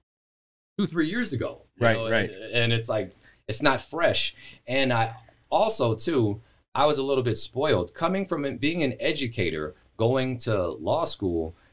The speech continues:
Speaker 1: um, or in, being in graduate school, I had my own sorts of ideas and premonitions on what education should be, especially because I was a sub. And being a sub,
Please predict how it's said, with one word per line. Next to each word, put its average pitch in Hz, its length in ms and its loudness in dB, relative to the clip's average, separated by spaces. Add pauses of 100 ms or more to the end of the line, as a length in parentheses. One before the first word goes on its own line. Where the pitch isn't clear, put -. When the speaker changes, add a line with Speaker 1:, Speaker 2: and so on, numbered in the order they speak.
(180)
Speaker 1:
um, 87 520 0
or 98 180 0 (840)
in, 107 180 -2
being 120 200 2
in 104 120 2
graduate 110 520 0
school, 92 520 0
I 151 140 0
had 180 200 0
my 131 220 0
own 151 320 0
sorts 139 400 0
of 113 200 0 (400)
ideas 117 460 2
and 107 120 -2
premonitions 117 560 2
on 98 320 2 (100)
what 120 260 4
education 107 580 0
should 95 360 -2
be, 92 260 0 (300)
especially 147 440 0
because 120 220 -2
I 104 100 4
was 87 120 -2
a 80 60 -6
sub. 78 440 0 (380)
And 98 240 2
being 151 260 2
a 98 60 0
sub, 120 460 0